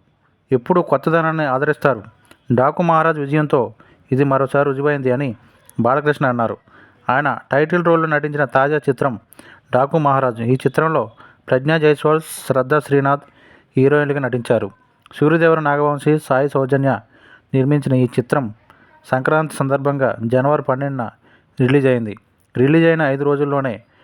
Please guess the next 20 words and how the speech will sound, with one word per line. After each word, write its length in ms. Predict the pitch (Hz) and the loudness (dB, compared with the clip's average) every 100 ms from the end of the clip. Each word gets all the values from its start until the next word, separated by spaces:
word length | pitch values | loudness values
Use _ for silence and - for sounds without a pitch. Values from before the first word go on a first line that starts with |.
| _ _ 127 | _ _ 0
నూట 180 | 139 | 0
పద్నాలుగు 420 | 139 131 139 135 131 | 0 0 0 -2 -2
కోట్లు 340 | - 147 - 143 | 0 0 0 0
పైగా 400 | 131 131 127 107 110 | 0 2 -2 -2 -4
గ్రాస్ 320 | 127 139 147 | 0 0 0
కలెక్షన్లతో 800 | - 120 131 - 135 127 - 110 - _ _ _ - | -2 -2 -2 -4 -4 -4 -2 -4 -4 _ _ _ -4
డాకు 260 | 120 131 143 | 0 0 0
మహారాజ్ 420 | 139 131 131 120 - - - _ - | 0 0 0 -2 -6 -20 -20 _ -6
సూపర్ 260 | 147 143 151 | -2 0 0
హిట్గా 300 | 143 135 143 | 0 0 -2
ప్రదర్శించబడుతుంది. 1200 | 135 120 131 143 123 127 127 117 117 - 107 101 - _ _ _ _ _ _ _ _ _ - 147 | 0 -4 -2 -2 -2 0 0 0 -2 -2 -2 -2 -8 _ _ _ _ _ _ _ _ _ -6 -2
హైదరాబాద్లో 540 | 135 165 170 165 160 | 2 2 2 2 0
జరిగిన 280 | 147 147 143 | 0 -2 -4
సక్సెస్ 420 | - 131 160 147 | -4 -2 -2 0
మీట్లో 340 | 147 143 139 | 0 2 0
బాలకృష్ణ 500 | 107 117 135 143 135 | 0 0 0 0 -2
మాట్లాడుతూ, 580 | 131 123 123 127 - 110 - _ _ _ _ - | -2 -2 0 -2 0 -4 -4 _ _ _ _ -4
"ప్రతి 260 | 139 131 165 | -2 0 0
సినిమాని 680 | - 151 156 151 151 113 117 - | 0 0 2 0 -2 -8 -12 -4
ఓ 80 | 135 | -2